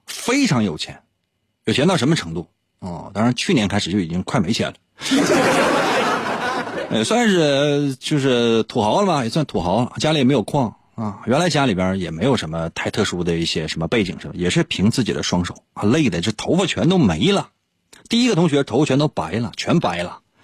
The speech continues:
第二头发全都没了，那可能也有点随根儿。然后累的就满脸的沧桑啊，确实是有钱啊，但是现在呢也不太敢有多么的挥金如土，多么的潇洒，绝对没有啊。这是第二个同学，确实有钱儿，豪车、豪宅，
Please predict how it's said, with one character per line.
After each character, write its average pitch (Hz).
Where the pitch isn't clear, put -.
第 190
二 202
头 -
发 170
全 -
都 180
没 113
了， 196
那 113
可 107
能 160
也 147
有 165
点 120
随 120
根 113
儿。 104
然 113
后 185
累 208
的 117
就 147
满 123
脸 92
的 80
沧 85
桑 73
啊， 98
确 180
实 160
是 156
有 92
钱 -
啊， 107
但 139
是 131
现 165
在 165
呢 101
也 87
不 117
太 160
敢 87
有 92
多 101
么 120
的 110
挥 127
金 117
如 120
土， -
多 98
么 139
的 127
潇 117
洒， -
绝 127
对 165
没 107
有 90
啊。 -
这 110
是 104
第 156
二 165
个 87
同 -
学， -
确 -
实 127
有 87
钱 -
儿， -
豪 160
车、 160
豪 151
宅， 127